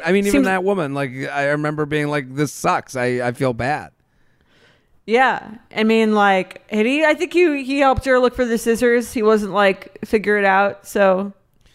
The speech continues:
Speaker 2: Yeah. I,
Speaker 1: Gentleman.
Speaker 2: um, it, he was a gentleman. He tried, and, you know, they, I'm sure the, the family is like,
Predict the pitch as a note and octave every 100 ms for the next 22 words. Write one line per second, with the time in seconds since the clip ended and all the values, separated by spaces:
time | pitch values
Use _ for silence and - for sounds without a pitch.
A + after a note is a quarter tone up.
0 | _ - F#3 F3 G2+ E2 _ _ C#3 D3
1 | D3 A#3 A3+ A#3 A#3 C#3 C#3 - _ _
2 | _ _ D#3 D#3 E3+ F3 F#3+ G3 D#3+ E3
3 | E3 F3+ F3+ F3 D#3+ D3+ D3+ E3+ F3 D#3+
4 | D#3 D3 - _ _ _ - C#3+ D3+ D3
5 | D3 C#3+ C#3+ C#3 D#3 D3 C#3 C3+ C3 C3+
6 | C3 C#3 C3+ C#3+ C#3+ B2+ C3 C3